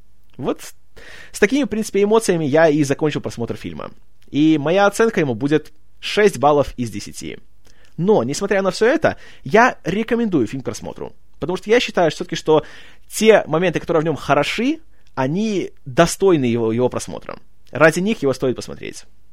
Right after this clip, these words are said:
Ну и кроме того, это редкий фильм с Робертом Де Ниро за последние годы, где он хорошо сыграл. Даже несмотря на всю вот эту вот, э, карикатурность его персонажа, он здесь хорош.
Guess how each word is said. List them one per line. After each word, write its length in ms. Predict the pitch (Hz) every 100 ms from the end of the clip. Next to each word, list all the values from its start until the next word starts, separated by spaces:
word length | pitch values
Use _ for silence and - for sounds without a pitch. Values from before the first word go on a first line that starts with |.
| -
Ну 180 | 135 294
и 80 | 339
кроме 280 | 247 262
того, 240 | 240 196 196
это 300 | 190 202 175 - -
редкий 480 | 135 202 208 - 160
фильм 500 | - 175 101 71 - -
с 160 | -
Робертом 360 | 151 151 147 135
Де 100 | 135
Ниро 280 | 202 285 156
за 100 | 131
последние 380 | 120 123 107 120
годы, 400 | 104 71 50 - -
где 300 | 113 131 143 -
он 340 | 190 226 247 - -
хорошо 380 | 135 123 143
сыграл. 460 | 139 135 87 64 - - - - -
Даже 300 | 123 185 233
несмотря 380 | 226 196 185 196
на 460 | 151 156 156 151 143
всю 420 | - - 180 165
вот 120 | 139
эту 120 | 143
вот, 180 | 135 -
э, 140 | 135 127 - - - - -
карикатурность 540 | - 160 160 156 135 147
его 100 | 135
персонажа, 540 | 139 147 208 165 98 - - - -
он 200 | 220 208
здесь 360 | 107 90 - -
хорош. 600 | - 139 113 78 - -